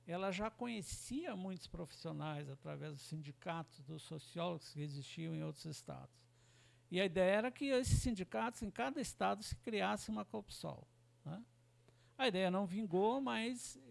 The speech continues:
a gente teve muitos profissionais que aderiram.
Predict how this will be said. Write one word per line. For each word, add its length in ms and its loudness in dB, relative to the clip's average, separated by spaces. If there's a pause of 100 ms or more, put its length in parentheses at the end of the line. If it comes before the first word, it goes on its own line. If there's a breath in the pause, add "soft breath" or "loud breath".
(160)
a 40 2
gente 380 -2
teve 300 2
muitos 360 4
profissionais 640 -2
que 240 -4
aderiram. 600 0